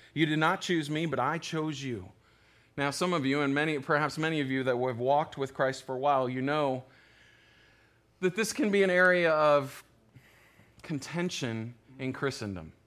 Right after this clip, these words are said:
What are we getting into? We're getting into the doctrine of election, that God chose us. And generally, there are two camps when it comes to the doctrine of election.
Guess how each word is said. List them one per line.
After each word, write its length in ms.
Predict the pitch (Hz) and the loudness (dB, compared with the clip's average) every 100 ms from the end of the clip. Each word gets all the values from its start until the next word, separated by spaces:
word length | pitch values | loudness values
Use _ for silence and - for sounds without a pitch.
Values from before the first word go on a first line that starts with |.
| _ _ - - - _ _ _ - | _ _ -20 -20 -20 _ _ _ -4
What 120 | 147 | 0
are 140 | 185 | 2
we 100 | 202 | 2
getting 300 | 165 165 151 | 0 0 0
into? 380 | 147 156 - 107 | 0 -2 -4 -4
We're 100 | 104 | -4
getting 320 | 113 156 202 | -4 -4 -4
into 240 | 165 156 151 | -4 -4 -4
the 120 | 117 | -4
doctrine 540 | 104 120 165 - 135 | -2 0 0 -4 -4
of 120 | 117 110 | -4 -4
election, 640 | 110 120 123 - 95 82 - _ _ _ _ _ _ _ _ 131 | -4 -6 -6 -12 -12 -14 -18 _ _ _ _ _ _ _ _ -4
that 280 | 147 143 | -2 0
God 460 | 135 147 180 196 185 - - | 2 4 4 4 0 -10 -12
chose 560 | - 165 160 160 147 | -2 0 2 0 -4
us. 720 | - 139 104 95 - - - - _ _ _ _ _ _ _ _ _ _ _ _ _ - | -4 -4 -4 -8 -12 -14 -16 -20 _ _ _ _ _ _ _ _ _ _ _ _ _ -2
And 420 | 175 175 170 165 | 2 4 2 -2
generally, 840 | 135 165 220 240 208 151 139 127 147 | 0 4 4 4 2 2 2 0 0
there 240 | 151 156 | 2 4
are 180 | 151 156 | 4 4
two 220 | 156 240 | 0 -6
camps 600 | 208 - 175 143 120 - | -6 -4 -2 -2 -4 -8
when 200 | - 151 | -2 0
it 100 | 147 | 0
comes 320 | 143 170 170 - | 0 -2 -2 -4
to 100 | 156 | -4
the 140 | 135 | -2
doctrine 540 | 127 139 143 - 135 117 | 2 2 2 -2 -4 -2
of 160 | 117 | -4
election. 560 | 120 123 131 - 104 | 0 0 -2 -6 -8